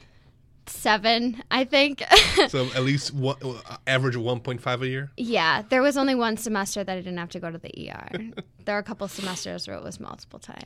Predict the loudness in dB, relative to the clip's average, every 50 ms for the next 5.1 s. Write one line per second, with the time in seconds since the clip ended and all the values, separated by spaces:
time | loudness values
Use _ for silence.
0 | -16 -14 -12 -12 -10 -8 -6 -4 -4 -2 -4 -4 -6 -8 -8 -8 -8 -8 -10 -10
1 | -10 -10 -8 -8 -8 -8 -8 -10 -10 -12 -14 -14 -18 -20 -20 _ -20 -20 -20 -20
2 | -8 -2 0 2 4 4 4 4 4 2 0 -2 -2 -2 -2 0 2 4 6 6
3 | 4 4 4 2 0 0 -2 -2 -2 -2 0 0 0 0 0 0 0 0 0 0
4 | 0 0 0 0 0 0 0 -2 -4 -4 -2 0 0 0 0 -2 -4 -6 -8 -8
5 | -10